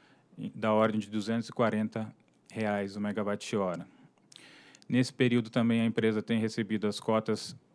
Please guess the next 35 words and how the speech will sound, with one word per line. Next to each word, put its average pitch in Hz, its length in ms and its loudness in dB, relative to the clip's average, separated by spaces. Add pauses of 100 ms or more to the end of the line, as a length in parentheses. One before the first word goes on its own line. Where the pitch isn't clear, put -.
(140)
é, 104 460 -6 (840)
associadas 107 640 -2
à 107 80 0
Lei 104 400 0
doze 104 320 -6
mil 104 160 -2
setecentos 104 460 -6
e - 20 -4
oitenta 104 320 -4
e 117 40 -2
três, 120 540 -4
que - 80 -8
é - 20 -4
uma 101 120 -4
energia 98 360 -4
barata, 120 460 0 (1000)
então, 101 100 -8
um 104 120 -4
aumento 113 440 0
de, 104 280 -2
desse 107 260 -6
montante 110 500 -2
contribui 107 720 -4 (540)
aí 98 240 -8
pra, 98 340 -10 (260)
pra 110 140 -6
segurar 107 400 0
um 110 80 2
pouco 107 240 -2
as 110 100 -2
tarifas, 113 520 0
mas 113 380 -4
o 113 100 -2
aumento 113 340 4
dessa, 107 320 2